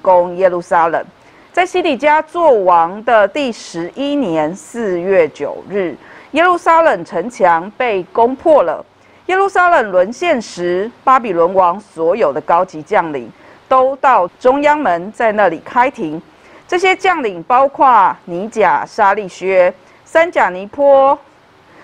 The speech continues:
萨西金和另一个尼甲沙利薛。西底家王和他的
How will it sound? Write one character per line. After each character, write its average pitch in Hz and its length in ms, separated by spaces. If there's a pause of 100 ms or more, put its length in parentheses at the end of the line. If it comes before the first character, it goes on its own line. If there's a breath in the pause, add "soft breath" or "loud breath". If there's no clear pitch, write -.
(140)
萨 285 300
西 262 280
金 262 480 (120)
和 185 180
另 247 300
一 220 60
个 202 300 (360 soft breath)
尼 202 260
甲 190 400
沙 202 240
利 190 160
薛。 180 420 (440 soft breath)
西 359 120
底 339 160
家 311 200
王 254 340
和 233 180
他 285 240
的 202 480